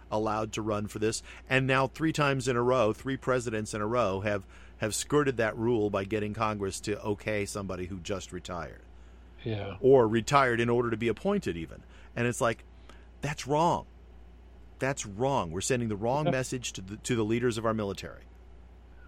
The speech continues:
Speaker 2: Yeah.
Speaker 1: You know? And that bothers me. You know, and I don't, I mean, they may be fine people.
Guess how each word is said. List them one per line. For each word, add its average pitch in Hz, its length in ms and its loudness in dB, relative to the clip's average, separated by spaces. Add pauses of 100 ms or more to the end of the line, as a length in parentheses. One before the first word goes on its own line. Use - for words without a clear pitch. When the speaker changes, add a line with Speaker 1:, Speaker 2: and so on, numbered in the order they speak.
(520)
Speaker 2:
Yeah. 120 360 2 (440)
Speaker 1:
You 104 120 -6
know? 107 260 -4 (960)
And 107 120 -2
that 104 120 -4
bothers 87 400 2
me. 69 160 -16 (880)
You 107 100 -4
know, 107 80 -2
and 131 160 2
I 147 100 6
don't, 180 280 0
I 135 40 0
mean, 135 120 2
they 151 80 4
may 160 140 4
be 160 100 4
fine 160 300 2
people. - 320 -2